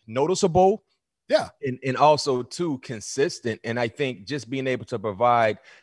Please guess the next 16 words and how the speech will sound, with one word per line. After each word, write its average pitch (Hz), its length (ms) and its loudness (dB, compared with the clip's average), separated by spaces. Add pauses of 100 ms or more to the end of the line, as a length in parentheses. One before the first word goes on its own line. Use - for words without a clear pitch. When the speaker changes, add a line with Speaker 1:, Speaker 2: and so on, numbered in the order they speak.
Speaker 1:
the 117 160 -2
element 123 420 0
of - 220 -6
comfort 131 440 -2
for 110 140 -2
our 98 140 -2
guests 107 500 0
has 117 320 2
provided 98 500 0
us 101 260 0
to 104 120 -12
be 95 380 -10 (340)
able 127 320 0
to 101 400 -10
secure 123 720 -4 (480)
and, 107 300 -6